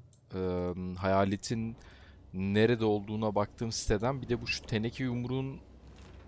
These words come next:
yerine bakacağım. Eğer yakınlardaysa bir giz-, gidip göz atalım. Şimdi arkadaşlar ben Teneke Yumruğu buldum.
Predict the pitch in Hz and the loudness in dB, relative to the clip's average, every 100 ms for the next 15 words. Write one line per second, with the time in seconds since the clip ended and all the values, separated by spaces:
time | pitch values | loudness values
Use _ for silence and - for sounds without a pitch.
0 | - 92 101 120 139 110 - 127 143 113 | -8 0 2 2 2 0 -2 -2 2 4
1 | 113 123 - 131 123 123 131 - 127 101 | 4 2 0 -2 0 2 2 0 -4 -4
2 | 98 95 - 92 92 - 87 82 - 69 | -6 -8 -10 -10 -6 -4 -4 -4 -8 -12
3 | - - - - - - - 104 107 101 | -12 -18 -20 -20 -20 -16 -6 4 6 6
4 | - 131 117 - 95 90 98 104 101 104 | 4 2 4 4 2 4 4 2 2 0
5 | 110 - 120 123 110 113 156 127 117 110 | 2 2 2 2 2 0 2 0 0 0